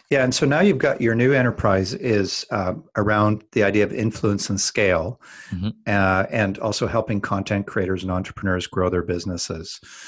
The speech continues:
Speaker 1: So, um, tell me more about where you're at and, and what you're doing today.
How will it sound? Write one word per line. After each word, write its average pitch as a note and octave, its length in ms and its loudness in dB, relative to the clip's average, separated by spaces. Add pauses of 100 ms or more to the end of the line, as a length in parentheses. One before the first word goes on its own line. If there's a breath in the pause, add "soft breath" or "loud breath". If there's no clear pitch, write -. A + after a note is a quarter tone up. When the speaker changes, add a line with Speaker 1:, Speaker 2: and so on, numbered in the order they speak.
(200 loud breath)
Speaker 1:
So, A2 680 2
um, G2+ 220 2
tell D#3+ 160 0
me E3 100 6
more B2 260 4
about A2 340 4
where G#2+ 160 4
you're G2+ 180 4
at F#2+ 280 2
and, F2+ 280 -4 (220)
and F#2+ 240 -6
what G2+ 160 0
you're G2 100 -2
doing F2+ 260 -2
today. E2+ 460 -4